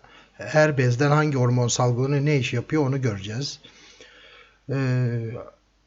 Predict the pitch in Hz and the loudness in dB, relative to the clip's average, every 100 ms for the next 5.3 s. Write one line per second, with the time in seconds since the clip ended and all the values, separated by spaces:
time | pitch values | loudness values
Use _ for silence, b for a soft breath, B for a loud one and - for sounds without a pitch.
0 | _ _ _ - 123 - 170 165 - 190 | _ _ _ -14 -14 -2 -2 0 -2 2
1 | 170 143 143 135 156 180 147 - - 151 | 2 4 2 2 2 0 -2 -8 0 2
2 | 151 147 127 113 113 101 104 - 165 160 | 2 2 0 0 -2 -8 -12 -6 -4 -4
3 | - 202 - - 156 156 151 135 - - | -2 -2 -2 0 0 2 2 0 -2 -6
4 | - - 147 147 143 135 156 160 139 127 | -12 -4 -4 -2 0 0 0 0 0 0
5 | 123 185 | 0 0